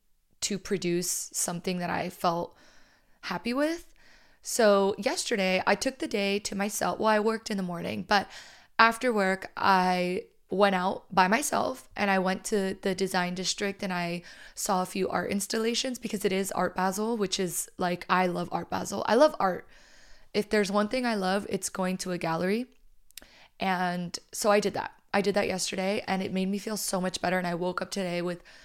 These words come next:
such a different attitude. So here's your reminder that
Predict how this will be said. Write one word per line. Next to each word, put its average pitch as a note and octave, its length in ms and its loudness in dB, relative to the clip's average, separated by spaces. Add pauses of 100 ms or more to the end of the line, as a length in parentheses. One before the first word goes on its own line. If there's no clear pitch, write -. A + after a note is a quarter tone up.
(200)
such - 260 -2
a G#3+ 40 0
different F#3+ 300 -4
attitude. F#3 560 -4
So F3+ 520 0 (540)
here's A3 280 4
your C#4 80 0
reminder A#3 680 -2
that F#3 460 0